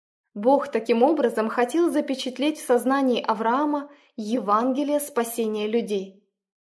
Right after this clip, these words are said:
А чтобы сделать это, показать ему истину и испытать его веру, он потребовал от Авраама принести в жертву любимого сына Исаака. Все скорби и мучения, пережитые Авраамом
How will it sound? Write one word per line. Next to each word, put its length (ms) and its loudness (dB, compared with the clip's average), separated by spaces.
А 100 2
чтобы 360 2
сделать 500 2
это, 340 -6
показать 520 6
ему 200 4
истину 760 -4
и 140 0
испытать 520 2
его 220 2
веру, 580 0
он 200 4
потребовал 600 4
от 280 -2
Авраама 560 0
принести 480 2
в 80 2
жертву 640 2
любимого 680 0
сына 460 -2
Исаака. 680 -8
Все 240 4
скорби 500 2
и 60 2
мучения, 800 -2
пережитые 640 4
Авраамом 640 2